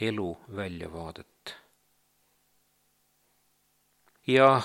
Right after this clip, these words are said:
kui me pole enda arvates kellelegi kurja teinud või nii nagu rahvasoo ütleb, et ei ole kärbsellegi liiga teinud,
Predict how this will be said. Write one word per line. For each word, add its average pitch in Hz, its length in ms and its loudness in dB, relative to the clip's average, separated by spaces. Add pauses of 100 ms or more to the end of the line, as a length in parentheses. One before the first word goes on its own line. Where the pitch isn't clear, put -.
kui 147 160 4
me 139 200 4
pole 147 420 4
enda 131 320 2
arvates 120 480 0
kellelegi 107 560 -4
kurja 123 500 -4
teinud 117 600 -4 (120)
või 110 120 -8
nii 110 140 -10
nagu 101 180 -10
rahvasoo 104 540 -4
ütleb, 92 260 -14
et - 160 -14
ei 98 60 -8
ole 92 120 -8
kärbsellegi 107 680 -4
liiga 110 340 -8
teinud, 104 560 -8